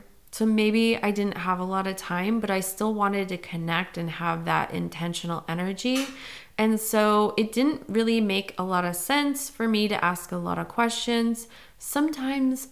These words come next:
I would. Sometimes I would just go in there and have a conversation with my Akashic Records and the energies in there. And then I would just close them and be done.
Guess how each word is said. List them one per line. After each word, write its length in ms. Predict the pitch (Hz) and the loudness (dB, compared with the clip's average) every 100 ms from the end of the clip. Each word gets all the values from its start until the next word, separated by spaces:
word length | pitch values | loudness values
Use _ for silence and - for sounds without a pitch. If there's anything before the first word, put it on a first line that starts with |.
| - | -8
I 200 | 180 180 | -4 -2
would. 600 | 170 170 170 202 185 - | -2 0 0 0 -4 -10
Sometimes 560 | - 247 269 285 302 254 | -2 -2 0 -2 0 0
I 100 | 254 | 0
would 180 | 240 | 0
just 280 | - 208 - | -2 -4 -4
go 200 | 180 185 | -2 0
in 180 | 185 196 | 0 0
there 320 | 208 220 214 - | 2 2 2 -2
and 140 | 190 | -4
have 340 | 175 165 175 175 | -4 -4 -4 -4
a 80 | 175 | -4
conversation 1200 | 180 180 175 170 170 165 165 208 214 220 220 220 - - - - - - | -4 -2 -2 -4 -4 -4 -2 -2 0 2 0 -2 -10 -20 -20 -20 -20 -6
with 320 | 190 196 190 | 0 2 2
my 140 | 190 185 | 0 0
Akashic 640 | 180 180 175 165 175 - | -2 -2 -2 -2 -6 -4
Records 580 | 165 165 180 180 175 - | -4 -2 -2 0 -2 -4
and 160 | 170 | -4
the 100 | 165 | -4
energies 600 | 160 170 180 185 196 190 | -4 -4 -6 -4 -4 -4
in 260 | - 202 202 | -6 -4 -2
there. 400 | 214 214 214 214 - - - - - - - - - - | 0 0 0 -2 -8 -20 -20 -20 -20 -20 -20 -16 -16 -2
And 240 | 214 208 202 | 2 4 4
then 480 | 196 190 196 196 - - | 4 4 2 -2 -2 2
I 240 | 190 190 | 4 4
would 180 | 190 190 | 0 -2
just 220 | 185 - | -6 -6
close 340 | - 185 180 | -2 -2 0
them 180 | 180 175 | -2 -4
and 200 | 175 180 | -2 -4
be 100 | 170 | -4
done. 480 | 165 - - 208 | -4 -4 -4 -4